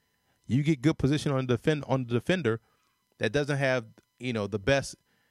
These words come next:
coverage experience, and you're gonna make a lot of plays. So I think nuance, not only for a receiver, and I'm, all of those thi-, all of those things I mentioned for a receiver,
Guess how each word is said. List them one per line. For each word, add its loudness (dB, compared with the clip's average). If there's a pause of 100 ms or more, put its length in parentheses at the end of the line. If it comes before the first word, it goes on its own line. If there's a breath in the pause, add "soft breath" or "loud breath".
(240)
coverage 0
experience, -4 (800)
and 2
you're 0
gonna 0
make -4
a -2
lot 0
of -8
plays. -4 (280)
So 2
I 6
think -4
nuance, 0
not 2
only -2
for 0
a 0
receiver, -2 (300)
and 0
I'm, 0
all 2
of -2
those -8
thi-, -8
all 4
of -2
those -2
things -4
I 0
mentioned -6
for -2
a -4
receiver, -2